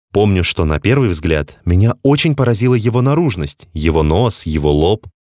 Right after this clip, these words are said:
Я представлял его себе почему-то совсем другим, этого ужасного, этого страшного критика.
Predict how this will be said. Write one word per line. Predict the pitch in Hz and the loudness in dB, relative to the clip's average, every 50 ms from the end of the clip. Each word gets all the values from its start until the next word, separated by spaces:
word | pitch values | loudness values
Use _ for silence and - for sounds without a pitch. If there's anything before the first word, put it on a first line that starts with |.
| _ _ _ _ - | _ _ _ _ -2
Я | 92 87 127 165 | 0 2 2 2
представлял | - 170 170 143 - - 147 135 156 160 156 | 0 0 -2 -2 0 -2 0 0 0 0 0
его | 135 151 143 147 139 | 0 0 0 0 0
себе | - - 139 151 151 | 0 -2 0 0 0
почему-то | 143 135 - - 147 147 151 143 - 135 | 0 -2 -2 0 0 0 0 0 0 -2
совсем | - - 123 - - 151 143 139 | -2 -2 -2 0 0 0 0 2
другим, | - 175 165 165 156 98 73 71 - _ _ _ _ _ | 0 0 0 0 0 -2 -2 -4 -8 _ _ _ _ _
этого | - 87 - - 80 78 87 | -4 -2 0 0 0 2 2
ужасного, | 92 87 82 98 113 107 - - - 76 71 73 | 2 2 2 0 0 0 -2 -4 -6 -6 -4 -4
этого | 69 69 - - 71 76 | -4 -4 -4 -4 -4 -4
страшного | 73 - - 87 98 113 131 131 - - 113 101 110 104 | -4 -4 -2 0 0 2 0 0 -2 -2 -2 -2 -2 -2
критика. | - 120 123 127 104 - 87 71 - 71 - | -2 -2 -2 0 -2 -2 -4 -6 -6 -8 -10